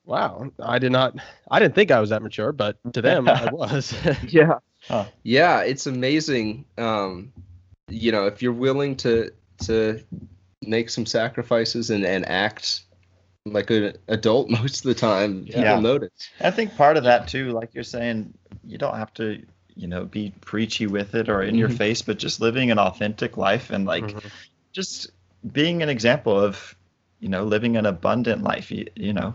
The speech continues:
Speaker 3: be an example of how happy and, and how, yeah, just the, um,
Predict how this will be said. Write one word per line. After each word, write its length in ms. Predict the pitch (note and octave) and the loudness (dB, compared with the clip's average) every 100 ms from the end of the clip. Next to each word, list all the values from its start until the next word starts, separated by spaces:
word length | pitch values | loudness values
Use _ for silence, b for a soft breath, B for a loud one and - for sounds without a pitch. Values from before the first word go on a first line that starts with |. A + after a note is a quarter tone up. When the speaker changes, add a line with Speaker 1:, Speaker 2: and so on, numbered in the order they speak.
| - | -4
Speaker 3:
be 120 | A#2 | 0
an 60 | A#2 | 2
example 340 | A2+ A2 A2+ | 2 0 0
of 100 | G#2 | -2
how 480 | - G#2 G#2+ A2 A2 - _ _ - | 0 2 4 2 0 -4 _ _ -14
happy 440 | G#2+ A2+ - G2+ F#2 | -4 -4 -2 -2 0
and, 260 | G2 F2+ - - | 0 -2 -8 -8
and 420 | F#2 F#2 F2+ F2+ F#2+ | -6 -4 -6 -12 -10
how, 420 | F#2+ G#2 G#2+ G#2+ _ _ _ _ - | -4 -2 -4 -6 _ _ _ _ -4
yeah, 220 | A2 G#2+ - | 0 0 -2
just 240 | A2 G#2 | -8 -8
the, 560 | G2 G2+ G2+ G2 F#2+ F#2+ B B B B B B _ - - | -2 2 2 2 0 -4 B B B B B B _ -16 -4
um, 540 | F#2 F2+ F2 F2 E2+ | 0 0 0 -2 -6